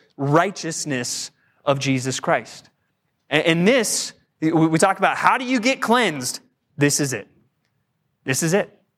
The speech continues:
And that's what everybody needs to realize. I am a sinner. I am filthy. I cannot clean myself. I must look to Jesus.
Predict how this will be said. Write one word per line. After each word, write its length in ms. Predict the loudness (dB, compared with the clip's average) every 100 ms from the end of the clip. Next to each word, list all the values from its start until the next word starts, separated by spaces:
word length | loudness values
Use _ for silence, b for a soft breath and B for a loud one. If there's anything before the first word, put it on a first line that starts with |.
| _ -2
And 140 | 0
that's 160 | 0 0
what 140 | 2
everybody 540 | 2 2 2 2 0
needs 300 | -2 -2 -2
to 100 | -2
realize. 480 | 2 2 4 2 0 -2
I 260 | 0 2 0
am 180 | -2
a 60 | -2
sinner. 360 | 0 2 2 2
I 200 | 2 0 -4
am 300 | -2 0 -2
filthy. 680 | 0 0 0 0 -2 -2 b b b
I 140 | 0
cannot 680 | 0 -4 -2 2 2 0 -2
clean 420 | 0 2 2 2
myself. 760 | 2 0 -2 2 4 4 0 -14 b b b 0
I 100 | 2
must 600 | 4 4 2 -2 -10 -2
look 280 | 0 0 -2
to 180 | -4
Jesus. 600 | -2 -2 -4 -6 -12 -14